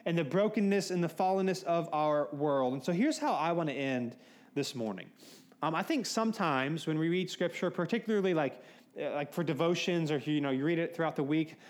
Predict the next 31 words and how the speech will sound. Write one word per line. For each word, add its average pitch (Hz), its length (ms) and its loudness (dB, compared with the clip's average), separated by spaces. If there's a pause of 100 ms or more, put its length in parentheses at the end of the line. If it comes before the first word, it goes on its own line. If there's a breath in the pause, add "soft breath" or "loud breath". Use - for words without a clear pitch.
(100)
uh, 175 220 0
we, 208 260 2
we 226 100 4
approach 247 320 0
Scripture 226 360 0
assuming 214 420 2
that 185 80 2
every 214 160 0
time - 120 -2
we 226 100 2
read 190 380 2
the 160 60 -6
Bible, 170 400 2
we're 156 100 2
supposed 190 260 -2
to 185 60 -2
get 156 240 0
something 151 300 -2
out 135 140 0
of 110 100 -2
it, 101 160 -6 (220 loud breath)
something 156 260 -2
practical 180 800 0 (200 loud breath)
or 151 100 0
something 180 240 0
to 151 80 0
help 175 240 0
us 180 180 0
with 175 140 0
our 156 160 2
day. 143 560 0